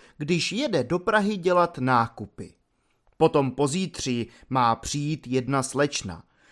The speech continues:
Slíbila mu určitě, že se dá svést, když se celý týden rozmýšlela, poněvadž se má už za měsíc vdávat za jednoho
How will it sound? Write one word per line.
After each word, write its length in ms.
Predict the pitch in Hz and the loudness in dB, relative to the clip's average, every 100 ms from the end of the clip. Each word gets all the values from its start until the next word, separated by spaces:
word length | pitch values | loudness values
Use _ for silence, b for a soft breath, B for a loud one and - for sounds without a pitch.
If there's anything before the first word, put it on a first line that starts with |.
| b | b
Slíbila 580 | - 139 160 151 151 139 | -4 0 2 4 4 4
mu 160 | 135 - | 2 -2
určitě, 480 | 131 127 139 139 | -4 -4 -6 -6
že 100 | 123 | -6
se 160 | 120 139 | -4 0
dá 180 | 117 98 | 0 -2
svést, 580 | - 110 120 120 123 b b - | -6 -2 2 0 -2 b b -6
když 220 | 196 247 | -2 0
se 140 | 139 | -2
celý 360 | - 226 185 127 | 0 0 0 -4
týden 380 | 170 190 170 120 | -6 -2 0 0
rozmýšlela, 880 | 113 113 147 135 139 139 147 160 B B | -2 -2 -2 -2 0 4 6 4 B B
poněvadž 460 | - 226 254 247 254 | 6 6 6 2 2
se 140 | - | 0
má 280 | 233 226 - | 4 4 2
už 160 | 139 120 | -2 2
za 160 | 170 | 4
měsíc 480 | 220 247 240 135 110 | 4 2 -2 -6 -8
vdávat 600 | 104 139 165 175 175 160 | -2 4 4 6 4 4
za 120 | 131 208 | 2 2
jednoho 440 | 190 160 151 | 2 0 0